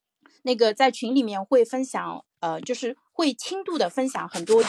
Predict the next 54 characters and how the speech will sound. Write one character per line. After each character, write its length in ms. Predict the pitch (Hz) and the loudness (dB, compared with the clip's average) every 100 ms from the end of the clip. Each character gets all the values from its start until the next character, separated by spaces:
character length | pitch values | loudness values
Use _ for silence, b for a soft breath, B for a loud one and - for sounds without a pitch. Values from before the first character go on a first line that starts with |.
| - - | 0 0
价 160 | 240 | 0
值 180 | - 165 | -2 -6
的 40 | 165 | -6
一 80 | |
个 120 | - 196 | -6 -8
信 260 | - 240 | -6 -8
息， 220 | - - | -8 -2
而 180 | 165 190 | 0 0
且 220 | - 202 | -2 -10
就 120 | 165 214 | -8 -8
是 80 | |
在 140 | 214 202 | -6 -8
群 260 | - 180 | -10 -12
里 120 | 233 185 | -10 -8
面 220 | 185 180 | -8 -4
也 100 | 165 | -2
会 200 | - 262 | 2 2
给 120 | - | 2
到 200 | 277 202 | 2 4
大 160 | 214 214 | 4 -2
家 180 | 214 220 | -4 -6
一 60 | |
个 320 | 185 214 202 - b b b | -8 -8 -8 -10 b b b
就 160 | - 202 | -8 -8
比 220 | 196 156 | -8 -20
较， 400 | - 214 190 - _ _ - | -4 0 0 0 _ _ -6
呃， 240 | 170 170 - - _ - | -6 -6 -14 -20 _ -6
就 120 | 233 | -6
是 100 | 226 | -6
比 160 | 196 | -12
较 300 | 175 226 220 - b b _ _ _ - | 0 0 0 -6 b b _ _ _ 2
让 160 | 311 - 285 | 2 2 0
你 100 | 202 | 0
能 140 | 185 | -2
够 60 | 240 | -2
安 280 | - 269 285 | 0 0 0
心 300 | - 285 285 | 0 -2 -2
的 120 | 226 | -4
去 260 | - 233 | -10 -12
跟 200 | 208 220 | -8 -8
拖 220 | 226 277 262 | -4 -2 -2
延 200 | 175 185 | -4 -8
症 300 | 233 196 180 | -6 -6 -2
或 140 | 262 | 0
者 160 | 185 175 | 0 -4
说 200 | - 202 | -4 0
晚 220 | 180 147 | 0 -2
睡 200 | - 254 | -6 -4
这 100 | 233 | -4
些 160 | 226 247 | -2 0
问 220 | 262 226 | 0 -4
题 300 | - 170 180 | -10 -20 -12
展 200 | 190 151 | -12 -12
开， 280 | - 233 233 | -6 -2 -2